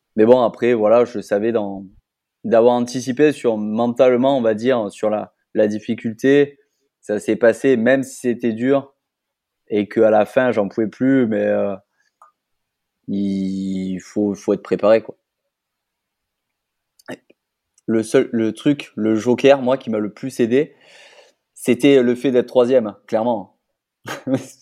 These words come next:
Si j'aurais été dixième, j'aurais pris un hôtel, hein, le dernier jour. <laughs> J'aurais été peinard, hein. <laughs> J'aurais mangé au resto une entrecôte ou un truc comme ça, hein, pour finir, hein.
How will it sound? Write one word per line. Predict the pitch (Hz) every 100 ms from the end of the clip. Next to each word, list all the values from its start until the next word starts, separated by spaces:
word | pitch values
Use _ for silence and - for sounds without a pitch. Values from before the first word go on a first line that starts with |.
| - - _ _ -
Si | 123 123
j'aurais | 127 131
été | 123 127
dixième, | 113 117 139 139 110 - _ _
j'aurais | 107 120 120
pris | 117 120
un | 113
hôtel, | 110 107 139
hein, | 123 123
le | 113
dernier | 107 110 110
jour. | 107 107 101
<laughs> | 151
J'aurais | - 160
été | - 208
peinard, | 233 139 139 120 - _ _ -
hein. | - 147
<laughs> | - 175 190 - 113 - 160 160 151 143 131 -
J'aurais | 123 131 127
mangé | 127 120 131
au | 120
resto | 113 113 - 139
une | 123
entrecôte | 110 104 113 104 143 131
ou | 110
un |
truc | 98 104
comme | 107 107
ça, | 147
hein, | 131 131 127
pour | 113 104
finir, | - 107 104
hein. | 104